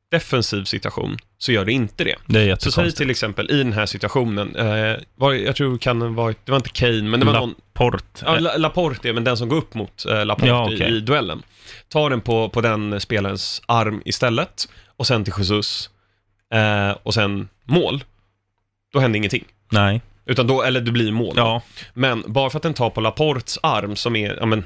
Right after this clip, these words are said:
Speaker 1: i princip så tätt intill kroppen den kan vara, så blir det bortdömt.
Speaker 2: Mm.
Speaker 1: Så att, jag menar, var gör ju sitt jobb precis så som det ska göra.
Speaker 2: Absolut.
Speaker 1: Den, domaren ser inte det här att den tar på armen först. var kollar, ja, den tar på armen.
Speaker 2: Mm.
Speaker 1: Enligt regelboken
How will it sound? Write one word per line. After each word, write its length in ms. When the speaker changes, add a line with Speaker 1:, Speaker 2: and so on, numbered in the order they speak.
Speaker 1:
i 100
princip 320
så 80
tätt 220
intill 220
kroppen 280
den 100
kan 100
vara, 340
så 140
blir 160
det 60
bortdömt. 460
Speaker 2:
Mm. 320
Speaker 1:
Så 140
att, 80
jag 80
menar, 160
var 300
gör 240
ju 100
sitt 200
jobb 240
precis 300
så 140
som 160
det 60
ska 260
göra. 160
Speaker 2:
Absolut. 380
Speaker 1:
Den, 560
domaren 320
ser 240
inte 180
det 60
här 180
att 80
den 100
tar 120
på 120
armen 220
först. 280
var 260
kollar, 500
ja, 320
den 140
tar 120
på 120
armen. 380
Speaker 2:
Mm. 120
Speaker 1:
Enligt 320
regelboken 540